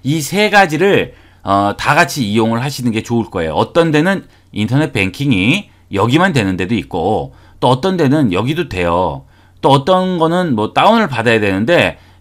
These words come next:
여기서는 자꾸 깨지는데 크롬에서만 또 되는 경우도 있어요. 그래서 되도록이면, 어, 세 가지를 동시에 놓고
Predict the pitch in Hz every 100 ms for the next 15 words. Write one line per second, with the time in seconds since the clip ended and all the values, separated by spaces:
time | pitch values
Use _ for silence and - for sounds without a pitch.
0 | 120 131 170 180 175 160 135 123 - 127
1 | 139 135 151 180 165 131 95 98 139 -
2 | 285 320 294 175 131 135 190 165 175 151
3 | 107 104 123 82 90 85 95 120 147 -
4 | - _ 98 95 95 85 110 175 - -
5 | - 82 - 160 220 92 76 69 98 110
6 | - 80 98 - 76 98 160